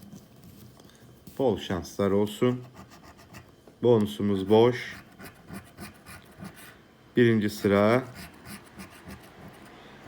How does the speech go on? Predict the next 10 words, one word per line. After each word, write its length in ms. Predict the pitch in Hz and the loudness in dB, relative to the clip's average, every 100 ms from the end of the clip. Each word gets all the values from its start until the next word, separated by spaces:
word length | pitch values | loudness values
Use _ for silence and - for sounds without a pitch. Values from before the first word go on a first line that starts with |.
| - - | -20 -8
İkinci 500 | 95 - 104 98 101 | -8 -4 -2 0 0
sıramız 520 | 123 131 123 123 120 123 | 2 2 4 4 2 4
da 120 | 120 | 6
boş. 440 | 123 127 - - - - - - - - - - - - - - - - - - - | 6 4 0 -14 -16 -18 -20 -20 -20 -20 -20 -20 -20 -20 -20 -20 -20 -20 -20 -20 -14
Üçüncü 460 | - 104 - 107 107 | -10 -6 0 2 2
sıra 320 | - 113 117 | 2 4 6
boş. 440 | 123 131 - - - - - - - - - - - - - - - - - - - | 6 4 2 -8 -16 -18 -20 -20 -20 -20 -20 -20 -20 -20 -20 -20 -18 -16 -14 -12 -10
Ve 40 | |
son 280 | - - 123 | -4 2 2
sıramız 600 | 104 - 90 98 120 120 | 2 -2 -2 0 -2 -6